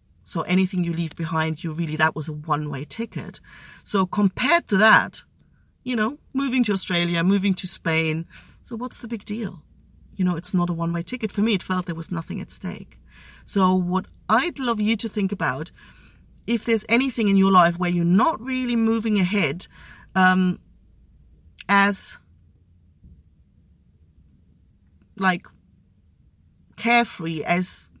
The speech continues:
you'd like, and see whether any part of that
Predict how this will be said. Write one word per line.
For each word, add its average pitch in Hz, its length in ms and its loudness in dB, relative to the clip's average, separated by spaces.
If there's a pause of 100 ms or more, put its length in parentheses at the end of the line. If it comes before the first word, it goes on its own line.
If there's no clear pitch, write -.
(160)
you'd 190 280 -2
like, 202 480 0 (800)
and 202 140 2
see 294 240 -2
whether 277 320 -2
any 277 220 -2
part 277 400 2
of 220 180 -2
that 143 420 0